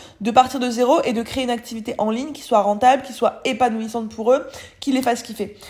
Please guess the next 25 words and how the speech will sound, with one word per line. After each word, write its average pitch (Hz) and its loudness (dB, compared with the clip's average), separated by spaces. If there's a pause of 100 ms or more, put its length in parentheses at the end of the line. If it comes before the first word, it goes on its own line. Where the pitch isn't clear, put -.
(160)
Et 233 2
en 233 6
fait, 359 6
j'ai 254 8
envie 226 8
d'amener 226 6
Boost 220 -6
Ton 240 -4
Biz 330 0
à 214 8
un 196 4
niveau 254 0
de, 214 0
de, 196 -6 (260)
de 190 2
reconnaissance, 240 2
enfin, 208 6
un 190 4
niveau 214 -2
de, 196 0 (640)
de 196 -4
vi-, 196 -4
de 196 2
notoriété, 262 2 (380)
euh, 196 6